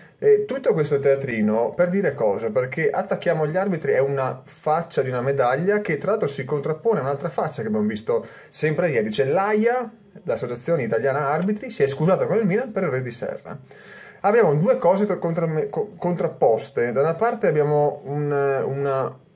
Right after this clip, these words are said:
una cultura malata di attaccare sempre gli arbitri e centrare e focalizzare, polarizzare tutta la questione calcistica sull'arbitro. Le partite non si parla più di calcio, delle emozioni, della tattica, anche di tutte le questioni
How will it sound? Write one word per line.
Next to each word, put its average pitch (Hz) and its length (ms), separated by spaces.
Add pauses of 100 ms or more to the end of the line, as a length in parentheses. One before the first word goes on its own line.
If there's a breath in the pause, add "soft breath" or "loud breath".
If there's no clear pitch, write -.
una 135 240
cultura 165 600
malata 123 520
di 113 220
attaccare 131 580
sempre 113 380
gli 117 140
arbitri 131 540 (500 loud breath)
e 160 500
centrare 156 920
e 131 160
focalizzare, 135 720
polarizzare 123 960
tutta 214 200
la 143 100
questione 143 280
calcistica 139 500
sull'arbitro. - 840
Le 131 100
partite 170 600
non 156 180
si 160 120
parla 190 220
più 180 140
di 131 160
calcio, 104 420
delle 113 200
emozioni, 127 680
della 113 220
tattica, 123 580
anche 107 300
di 107 40
tutte - 160
le 110 80
questioni 131 480